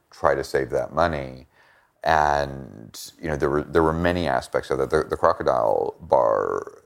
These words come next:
story that, that Michael referenced earlier, we completely rebuilt the set after we had shot it, built it, shot the scenes, or a couple of scenes in it. And when we arrived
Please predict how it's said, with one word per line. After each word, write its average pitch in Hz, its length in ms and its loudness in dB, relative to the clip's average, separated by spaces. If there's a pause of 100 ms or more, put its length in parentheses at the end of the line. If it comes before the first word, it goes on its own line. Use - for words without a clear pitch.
(200)
story 65 540 0
that, 65 400 -2
that 69 220 -4
Michael 64 260 -4
referenced 65 400 -4
earlier, 76 480 4 (500)
we 80 460 -4
completely 85 800 -4
rebuilt 76 420 2
the 73 80 -4
set 78 380 2
after 76 260 0
we 71 120 -4
had 73 180 -6
shot 76 380 2
it, 71 440 -4
built 90 280 4
it, 78 300 2 (100)
shot - 400 2
the 80 80 -6
scenes, 80 880 -6
or 78 160 2
a 69 60 -2
couple - 260 -4
of 73 60 -4
scenes 76 440 -8
in 92 140 -2
it. - 340 -6 (560)
And 73 840 2 (580)
when 80 420 0
we 78 200 2
arrived 78 540 4